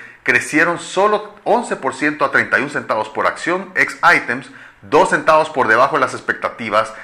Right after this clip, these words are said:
de los analistas de Wall Street. Sus ingresos crecieron trece por ciento, llegando a diez punto nueve billones de dólares,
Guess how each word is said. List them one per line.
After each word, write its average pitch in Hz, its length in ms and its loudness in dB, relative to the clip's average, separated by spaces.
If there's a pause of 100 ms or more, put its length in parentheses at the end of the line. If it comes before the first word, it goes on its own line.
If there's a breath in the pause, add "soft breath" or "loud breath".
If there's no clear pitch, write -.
(140 loud breath)
de 170 440 4
los 135 200 -2
analistas 107 460 -2
de 95 40 -4
Wall 98 220 -2
Street. - 240 -12 (540 loud breath)
Sus 156 200 -2
ingresos 165 460 0 (160)
crecieron 143 640 0
trece 135 240 0
por 180 160 -6
ciento, 131 380 -4
llegando 120 460 0
a 98 200 -2
diez 131 260 -2
punto 131 320 -6
nueve 123 240 2
billones 107 400 -2
de 95 80 -2
dólares, 90 460 2